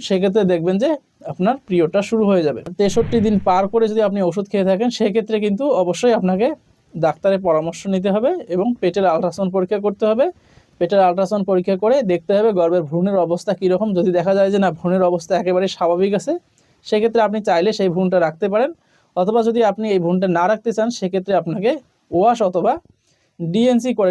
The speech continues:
নিতে হতে পারে। যদি আপনার শরীরে হিমোগ্লোবিনের পার্সেন্টেজ কম থাকে, অর্থাৎ আপনি যদি রক্তাল্পতার সমস্যায় ভুগে থাকেন, সেক্ষেত্রে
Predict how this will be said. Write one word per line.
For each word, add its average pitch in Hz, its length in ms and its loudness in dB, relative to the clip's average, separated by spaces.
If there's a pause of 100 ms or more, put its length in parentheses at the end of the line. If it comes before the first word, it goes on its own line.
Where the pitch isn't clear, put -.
নিতে 175 200 -2
হতে 156 180 -2
পারে। 135 160 -4 (640)
যদি 196 200 2 (120)
আপনার 240 260 2 (200)
শরীরে 208 300 2 (220)
হিমোগ্লোবিনের 220 760 0
পার্সেন্টেজ 190 520 -2 (100)
কম 170 120 0 (100)
থাকে, 170 200 0 (100)
অর্থাৎ 165 200 -2 (100)
আপনি 165 220 -4
যদি 165 180 0
রক্তাল্পতার 190 560 -2
সমস্যায় 190 320 0
ভুগে 185 220 2
থাকেন, 226 180 0 (120)
সেক্ষেত্রে 196 360 0